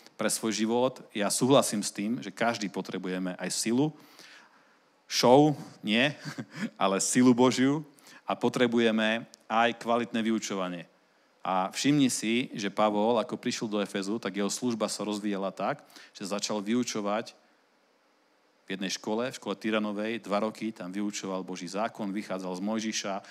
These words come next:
vyučoval pohanov, vyhe-, vyučoval obrátených Židov, venoval sa vyučovaniu. Ako vyučoval, ako kázal, tak sa udialo to, že Božia milosť zostúpila na to miesto a jedno z najväčších pomazaní, ktoré je popísané v Biblii,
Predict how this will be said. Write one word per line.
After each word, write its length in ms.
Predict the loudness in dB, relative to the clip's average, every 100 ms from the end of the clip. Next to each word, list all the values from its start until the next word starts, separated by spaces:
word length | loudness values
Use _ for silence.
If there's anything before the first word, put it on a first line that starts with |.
| -20 -10
vyučoval 480 | -6 -4 -4 -6 -4
pohanov, 480 | -2 0 -2 -4
vyhe-, 160 | -4 -6
vyučoval 480 | -6 -6 -4 -4 -2
obrátených 480 | -2 -4 -4 -8 -6
Židov, 480 | -4 -2 -2 -4 -10 -20 -10 -2
venoval 240 | 0 0
sa 160 | 0 -2
vyučovaniu. 560 | -2 -2 -2 -2 0
Ako 240 | -2 0 2
vyučoval, 480 | 4 2 0 0
ako 160 | -2 -4
kázal, 640 | 2 2 2 0 0 -2 -8 -20 -20 -18
tak 160 | -10 -6
sa 160 | -2 0
udialo 320 | 2 2 0
to, 400 | 0 0 0 -2 -12
že 160 | -6 -6
Božia 400 | -2 -2 0 2
milosť 720 | 4 6 8 6 4 0 -6 -12 -20 -20 _
zostúpila 720 | -6 0 0 0 -2 -4 -2
na 160 | -2 -2
to 80 | -2
miesto 640 | -2 -2 -4 -6 -6 -8 -10 -20 -16
a 160 | -8 -6
jedno 160 | -2 -2
z 80 |
najväčších 480 | 2 2 2 0 -4
pomazaní, 720 | 0 2 2 0 -2 -4 -4 -8
ktoré 240 | -6 -4 -2
je 80 |
popísané 400 | -4 -4 -4 -4
v 160 | -4 -4
Biblii, 340 | -4 -4 -4